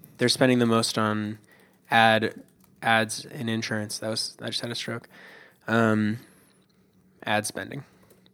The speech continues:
Progressive spent, uh, one point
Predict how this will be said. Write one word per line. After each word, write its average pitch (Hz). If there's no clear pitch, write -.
Progressive 151
spent, -
uh, 123
one 135
point -